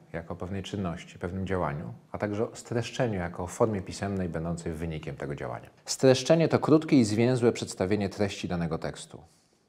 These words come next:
Polega na odwzorowaniu kolejnych partii streszczanej wypowiedzi, przede wszystkim treści,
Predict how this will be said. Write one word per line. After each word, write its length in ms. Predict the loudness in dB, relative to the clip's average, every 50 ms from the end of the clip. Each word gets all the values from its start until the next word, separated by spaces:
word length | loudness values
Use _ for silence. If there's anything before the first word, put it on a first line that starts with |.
| _
Polega 320 | -4 0 2 2 4 4 2
na 140 | 2 2 2
odwzorowaniu 720 | 0 -2 0 2 4 4 6 6 6 6 4 4 2 0
kolejnych 480 | 4 6 8 8 8 6 4 -2 0
partii 320 | 2 2 2 2 0 -6 -10
streszczanej 480 | -8 -8 -10 -10 -6 -4 -4 -2 -2
wypowiedzi, 580 | -4 -6 -8 -8 -8 -8 -8 -10 -10 -12 -14 -14 -16 _ _ _ _ _
przede 200 | -8 -6 -4 -4
wszystkim 320 | -4 -6 -10 -10 -10 -8 -4
treści, 500 | -2 -2 -2 -2 -6 -10 -10 -8 -10